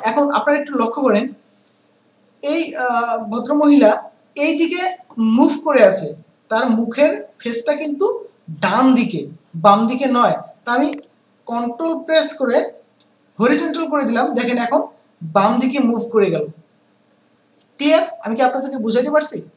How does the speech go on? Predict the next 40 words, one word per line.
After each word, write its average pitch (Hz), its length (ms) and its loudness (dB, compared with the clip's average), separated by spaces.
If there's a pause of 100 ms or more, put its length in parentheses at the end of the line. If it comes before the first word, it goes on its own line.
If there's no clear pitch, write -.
(260)
আচ্ছা, 151 240 -8 (280)
thank 226 260 -2
you। - 160 -4 (300)
এখন 240 300 -2
যদি 311 380 -4 (340)
আপনি 247 260 -8
যদি 294 300 -6
ফ্লিপ 302 280 -8 (120)
ভার্টিক্যাল 262 560 -4
প্রেস 302 200 -2
করেন, - 420 -2
দেখেন 240 300 -2 (240)
এ - 220 0 (220)
পুরো 320 280 -6
উল্টো 330 340 2
একটা 285 220 2
মানুষ 226 300 -2
হয়ে 190 180 0
গেল। 170 140 -4
তার 226 200 -4
মানে 294 180 -2
কি? 202 200 -6 (480)
উপর 285 340 -4
থেকে 311 300 -8
নিচে 262 480 0 (140)
সে - 180 -8
মুভ 320 260 -6
করে 320 200 -6
গেল। 175 260 0 (580)
এবং 294 160 -4
আমি 254 180 -2
যদি 294 160 -2 (180)
আবারও 196 360 0
ভার্টিক্যালি 269 500 -2
ক্লিক 247 220 -10
করি, 277 140 -12
দেখেন 233 280 -4
সে, 220 260 -8
আ, 190 260 -10
মানে 185 180 -10